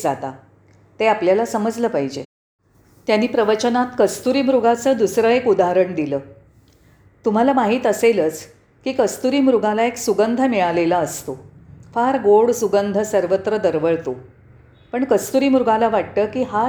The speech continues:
छान सुवास, सुगंध कुठून दुसरीकडूनच येतोय. म्हणून कस्तुरी मृग सुगंधाच्या शोधात पळत राहतो. अगदी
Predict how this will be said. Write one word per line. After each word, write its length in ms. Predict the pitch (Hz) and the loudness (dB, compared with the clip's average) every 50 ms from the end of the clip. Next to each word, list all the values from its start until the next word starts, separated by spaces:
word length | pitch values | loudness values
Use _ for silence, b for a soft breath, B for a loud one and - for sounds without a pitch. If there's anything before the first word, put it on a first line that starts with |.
| 254 - | -4 -4
छान 260 | - 220 196 208 226 240 | -4 -2 -2 0 0 -2
सुवास, 560 | 240 - 214 185 175 160 147 151 - - - - _ _ _ _ _ _ _ | -2 -2 0 0 0 0 -2 -4 -8 -12 -14 -18 _ _ _ _ _ _ _
सुगंध 520 | - - 247 233 196 240 254 254 254 190 165 139 143 151 - - - - _ _ | -8 -4 0 2 4 4 4 4 2 2 2 0 0 -2 -6 -14 -20 -20 _ _
कुठून 320 | - 240 233 247 294 311 294 | -4 -4 -2 -2 0 0 2
दुसरीकडूनच 800 | 233 190 - - 226 269 269 294 285 294 294 302 311 311 311 - | 0 0 0 -2 -4 -2 0 0 2 2 2 2 0 0 0 0
येतोय. 380 | 196 165 156 - 151 147 143 139 - - _ _ _ b b b b b b b b - | 0 0 0 0 -4 -6 -6 -10 -14 -20 _ _ _ b b b b b b b b -4
म्हणून 260 | 202 202 220 262 285 | -2 0 0 0 0
कस्तुरी 500 | 302 262 196 185 - - - 247 254 277 | 2 2 0 0 0 -4 -4 -2 -2 -2
मृग 360 | 277 254 269 240 196 214 226 | 0 0 -2 -2 0 0 -2
सुगंधाच्या 680 | 247 240 - 220 175 208 214 220 226 240 240 233 277 277 | -2 -2 -4 -2 -2 -2 -2 0 -2 -4 -2 -2 -2 -4
शोधात 400 | 262 - - 196 180 165 196 233 - - - | -2 -2 -2 -2 -2 -2 -4 -4 -4 -2 0
पळत 300 | 220 202 214 233 233 - | 0 2 2 2 0 -2
राहतो. 440 | 196 160 156 147 - 135 135 - - - _ _ b b b b b b - | -2 -2 -4 -6 -6 -8 -10 -10 -14 -20 _ _ b b b b b b -8
अगदी 260 | 220 202 185 - | -8 -6 -4 -6